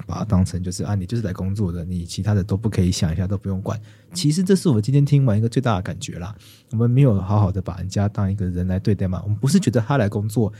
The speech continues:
同时来台湾生活。没有，你来台湾就是工作，你其他的都不可以想，甚至你要抛家弃子，你这几天不可以回家去看你的小孩等等的。这某种程度上跟以前的奴工不是有点类似吗？所以这是我今天听完的最大感想的。所以难怪在台湾很多的制度上的问题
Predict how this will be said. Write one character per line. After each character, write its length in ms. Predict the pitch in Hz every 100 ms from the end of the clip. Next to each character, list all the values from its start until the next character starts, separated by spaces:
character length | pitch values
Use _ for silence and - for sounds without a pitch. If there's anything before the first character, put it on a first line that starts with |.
| - -
同 180 | - 113
时 160 | 123 117
来 160 | 107
台 160 | 101 92
湾 160 | 98 107
生 180 | 101
活。 200 | 104 85
没 120 | 90 156
有， 140 | 127 - - -
你 260 | 117 107 110 - -
来 120 | 120
台 140 | 117
湾 180 | 127 139
就 80 | 143
是 120 | 139
工 260 | 135 131 135
作， 220 | 139 101
你 100 | 92
其 140 | 90 110
他 100 | 120
的 140 | 107
都 160 | 107 110
不 120 | 110
可 120 | 104
以 100 | 92
想， 260 | - - -
甚 140 | 123
至 120 | 113
你 80 | 101
要 140 | 90 98
抛 200 | - 104
家 160 | 107
弃 200 | 101 -
子， 120 | 92
你 120 | 82 85
这 100 | 120
几 160 | -
天 180 | 95 98
不 140 | 95
可 80 | 117
以 60 | 95
回 200 | - 90
家 320 | 120 110 107
去 160 | 107 113
看 180 | -
你 60 | 98
的 60 | 87
小 100 | -
孩 80 |
等 140 | 95 98
等 100 | 87
的。 140 | 90 - - _ - _ _ _
这 120 | - 208
某 140 | 156
种 80 | 127
程 140 | 120
度 40 | 120
上 140 | 120
跟 120 | 120
以 100 | 104
前 120 | 90
的 80 | 92
奴 260 | 98 107 104
工 300 | 110 107 127 - - -
不 80 | 107
是 120 | 117
有 40 |
点 120 | 92
类 140 | 90 95
似 160 | -
吗？ 160 | 90 90
所 80 | -
以 20 |
这 100 | 175
是 100 | 220 202
我 80 |
今 180 | 113 139
天 20 | 143
听 180 | 160
完 140 | 151 95
的 120 | 98
最 180 | - 143
大 200 | 127 110
感 180 | 95 101
想 120 | -
的。 140 | 104
所 160 | 110 208
以 80 | 156
难 360 | 160 143 147
怪 240 | 180 208 135
在 180 | 170
台 300 | 151 - 101
湾 180 | 107 110
很 160 | 98 85
多 180 | - 117
的 140 | 113
制 220 | 98 - 110
度 160 | 110
上 160 | 107 110
的 80 | 101
问 160 | 113
题 260 | 92 90